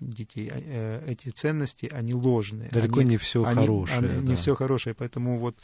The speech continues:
Speaker 1: отец, он тот, который помогает ребенку разобраться, что хор-, что в мире есть много всего, но, как вот Писание говорит, что «всего, все испытывайте, а хорошего держитесь».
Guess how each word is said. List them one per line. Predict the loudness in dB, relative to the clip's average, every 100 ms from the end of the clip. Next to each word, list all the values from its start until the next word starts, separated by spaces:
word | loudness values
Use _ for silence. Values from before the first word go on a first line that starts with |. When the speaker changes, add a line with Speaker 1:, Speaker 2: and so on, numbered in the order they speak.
| -20 -20 -8
Speaker 1:
отец, | -6 -2 0 0 -2
он | -4 -2 -4 0
тот, | 0 0
который | -2 -2 -2
помогает | -2 -2 0 0 0
ребенку | -2 -2 0 2
разобраться, | 2 2 2 0 0 -4 -6
что | -6 -4 -4
хор-, | -2 -6 -8
что | -12 -4 -2
в | 0
мире | 2 4 2
есть | 0 -2 -2 -2
много | 4 6 6 4
всего, | -2 -6 -6 -6
но, | -4 -4
как | -4 -6
вот | -6 -8 -10 _ -16
Писание | -8 -4 -2 0 -2
говорит, | -4 -6 -8 -8
что | -6 -6 -8 -20 -20 -12
«всего, | -2 0 4 2 2
все | 0 4 4
испытывайте, | 4 -2 -4 -4 -2 0 0 -2 -2 -4 _ _ _ -12
а | -8
хорошего | -4 0 2 2 0 0
держитесь». | 0 0 0 -4 -6 -14 -18